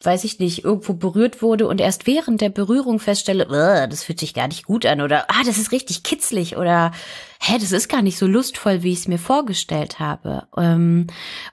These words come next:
und wenn dann halt mein Nein akzeptiert wird oder mein Wegdrehen, so, dann ist es ja was sehr, auch eine wichtige Erfahrung von, „Ah, vielleicht bin ich so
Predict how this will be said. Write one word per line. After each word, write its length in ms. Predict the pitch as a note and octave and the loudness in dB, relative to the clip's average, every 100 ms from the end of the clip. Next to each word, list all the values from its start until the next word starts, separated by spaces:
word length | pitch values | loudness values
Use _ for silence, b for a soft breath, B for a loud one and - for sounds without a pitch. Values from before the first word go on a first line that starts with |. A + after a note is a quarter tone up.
| _ | _
und 520 | F#3+ F3+ F3+ F3 - B B B | 2 2 2 -2 -6 B B B
wenn 260 | - F#3 F#3 | -2 -2 2
dann 440 | G3+ B3+ C4+ G3+ | 2 4 4 2
halt 220 | E3+ E3 F3 | 2 2 2
mein 240 | E3 E3 | 2 4
Nein 320 | E3 F3+ G3 | 4 4 2
akzeptiert 800 | - E3+ - E3+ - G#3 G#3 - | 0 -2 -6 -6 0 0 0 -2
wird 180 | E3 E3 | -4 -4
oder 160 | D#3+ D#3+ | -4 -2
mein 340 | D#3+ D#3 D#3+ | 0 -2 0
Wegdrehen, 760 | G3+ G3+ - - - D#3 D3+ E3 | -2 -2 -12 -8 -4 -2 -2 -6
so, 220 | - D3+ | -6 -2
dann 420 | D#3+ E3+ F3+ F#3+ | 2 4 2 0
ist 200 | F#3 - | -2 -2
es 140 | G3+ | -2
ja 140 | F#3+ F3+ | 0 0
was 180 | F#3 - | 0 2
sehr, 400 | F#3+ F#3+ G3 F#3+ B B B | 2 2 2 -2 B B B
auch 140 | - G3 | -4 0
eine 180 | G#3 G#3+ | 2 2
wichtige 380 | A3+ - G3+ | 0 0 0
Erfahrung 580 | F#3+ F#3+ A#3+ B3+ A#3 F#3 | 0 0 2 2 2 -4
von, 260 | - F3 F3 | -2 -2 0
„Ah, 240 | A#3+ A#3+ F3+ B B | 2 2 0 B B
vielleicht 380 | - G3+ A3 - | -2 0 0 0
bin 140 | A#3+ | 2
ich 200 | B3 B3 b b | 2 0 b b
so 300 | - A3 A3 | -2 2 2